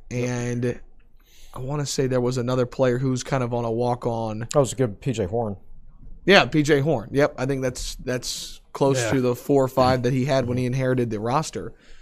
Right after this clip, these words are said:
Speaker 2: But also, I think a large part of this, uh, this award goes to him because of the development of Keve Aluma. Right, he has said how good of a defensive player he was. He didn't know he was gonna be this good player offensively, but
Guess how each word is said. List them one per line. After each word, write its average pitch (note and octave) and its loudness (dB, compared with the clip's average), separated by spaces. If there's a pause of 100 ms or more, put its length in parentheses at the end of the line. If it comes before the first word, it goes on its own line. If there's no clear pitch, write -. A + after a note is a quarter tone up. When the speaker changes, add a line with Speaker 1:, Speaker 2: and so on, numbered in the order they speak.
(400)
Speaker 2:
But C#3 0
also, F#3+ 8
I F3+ 8
think G#3 2
a B2+ 2
large C#3 6
part A2+ 6
of B2+ 0
this, C3 0
uh, A2 0 (120)
this C3+ -4
award C3+ 4
goes B2 2 (640)
to D3+ 0
him D3 2
because C3+ 4
of B2+ -2
the A#2+ -2
development A#2+ 2
of A#2 -10
Keve B2+ 2
Aluma. A#2 -4 (380)
Right, C3 2
he E3+ 6
has C3+ 4
said E3+ 6
how D3 4
good C#3+ 2
of C3+ 0
a B2 -2
defensive D3 0
player C#3+ 4
he B2+ 2
was. B2+ 0
He - -2
didn't F3 2
know D3+ 4
he D3+ 8
was C#3+ 6
gonna C#3 0
be C3 2
this C#3 0
good C3 4 (560)
player E3+ 8
offensively, B2+ 2 (300)
but D3 6